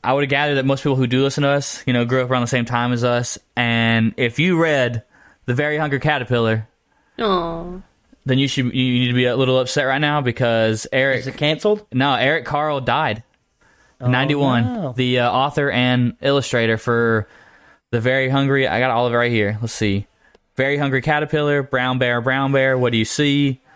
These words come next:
Speaker 1: The Grouchy Ladybug. Like, a bunch of, like, really
Speaker 2: I don't know
Speaker 1: popular.
Speaker 2: if The Grouchy Ladybug was the same, uh, author.
Speaker 3: I mean, it makes sense. That's like,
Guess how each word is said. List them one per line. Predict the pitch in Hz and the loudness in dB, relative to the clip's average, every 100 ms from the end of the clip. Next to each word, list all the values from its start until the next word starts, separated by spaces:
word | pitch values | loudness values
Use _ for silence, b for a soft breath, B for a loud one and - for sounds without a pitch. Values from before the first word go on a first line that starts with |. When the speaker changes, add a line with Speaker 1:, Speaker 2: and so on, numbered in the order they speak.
| b | b
Speaker 1:
The | 113 | -2
Grouchy | 117 113 120 | 0 -2 0
Ladybug. | 117 135 135 131 135 131 127 - _ _ _ - | 0 2 0 0 2 2 0 -6 _ _ _ -6
Like, | 123 | -2
a | 131 | 0
bunch | 139 156 | -2 -2
of, | 160 | 0
like, | 143 123 - _ _ _ _ - | 0 -2 -8 _ _ _ _ -8
really | 127 165 | -2 0
Speaker 2:
I | 156 | 0
don't | |
know | - | -2
Speaker 1:
popular. | 131 131 120 | -2 0 0
Speaker 2:
if | |
The | 113 | 0
Grouchy | 180 175 165 | 0 0 -2
Ladybug | 160 160 160 | -2 0 -2
was | 165 160 | -2 -4
the | |
same, | 160 156 156 _ - | -4 -4 -6 _ -10
uh, | - | -4
author. | 170 156 151 156 190 196 _ b b b - | -2 0 -2 0 -2 -2 _ b b b -4
Speaker 3:
I | 131 | 0
mean, | 131 | 2
it | 131 | 2
makes | 135 135 | 0 -2
sense. | - 127 101 - - - | -2 -2 -2 -6 -16 -12
That's | 117 113 - | -6 -6 -6
like, | 110 110 - | -6 -6 -8